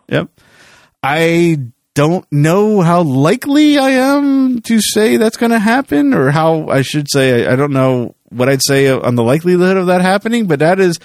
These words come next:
I try to, again, uh, I kind of work at trying to tie traditions of the past to what's going forward, and if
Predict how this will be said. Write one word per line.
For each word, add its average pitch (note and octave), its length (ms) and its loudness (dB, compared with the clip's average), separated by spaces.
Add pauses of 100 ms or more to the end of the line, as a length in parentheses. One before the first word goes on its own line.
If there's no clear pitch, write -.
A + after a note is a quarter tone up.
(260)
I E3+ 120 -2
try B3 340 -2
to, G#3+ 420 0 (340)
again, D3+ 400 -2
uh, A#2 420 -8
I D3+ 240 -2 (440)
kind E3 220 -2
of B2+ 100 -6
work D#3 380 -4
at D3 140 -10
trying D3+ 200 -2
to B2+ 60 -2
tie C#3+ 480 0 (320)
traditions C3+ 420 -2
of A2+ 60 -2
the G#2 80 -2
past D3 440 -2
to B2+ 80 -2
what's A2+ 140 -2
going G#2+ 240 -2
forward, C3 400 0
and F#2+ 100 -4
if F#2+ 100 -6